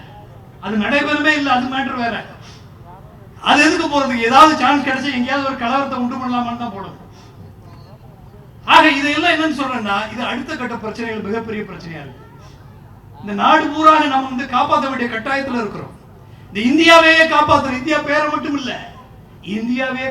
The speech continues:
காப்பாத்த வேண்டிய ஒரு கட்டாய நிலைமையில் நாம இருக்கிறோம். அதனாலதான் இன்னைக்கு ஒரு இந்தியா கூட்டணி உருவாயிருக்கு.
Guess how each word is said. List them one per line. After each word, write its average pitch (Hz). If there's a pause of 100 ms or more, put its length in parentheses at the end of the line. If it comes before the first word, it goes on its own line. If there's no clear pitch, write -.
காப்பாத்த 214
வேண்டிய 190
ஒரு 185
கட்டாய 247
நிலைமையில் 202
நாம 160
இருக்கிறோம். 147 (1000)
அதனாலதான் 285
இன்னைக்கு 302
ஒரு 277
இந்தியா 294
கூட்டணி 262
உருவாயிருக்கு. 233